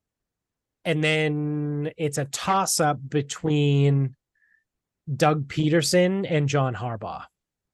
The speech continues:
for me. I think Doug Peterson, what he was able to do last year with the Jacksonville fucking Jaguars,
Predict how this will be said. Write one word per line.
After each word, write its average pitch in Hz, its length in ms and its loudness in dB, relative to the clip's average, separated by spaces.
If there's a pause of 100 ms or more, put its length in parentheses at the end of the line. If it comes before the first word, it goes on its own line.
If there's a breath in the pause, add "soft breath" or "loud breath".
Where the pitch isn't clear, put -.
(300)
for 120 140 -4
me. 82 300 -8 (2750)
I 180 140 8
think 175 240 4
Doug 156 280 6
Peterson, 160 600 4
what 139 160 4
he 165 160 0
was 170 180 4
able 151 260 4
to 147 100 -2
do 139 320 2
last 123 420 -6
year 180 300 4 (300 loud breath)
with 143 100 0
the 147 80 -4
Jacksonville 156 640 4
fucking 143 400 0
Jaguars, 156 800 -2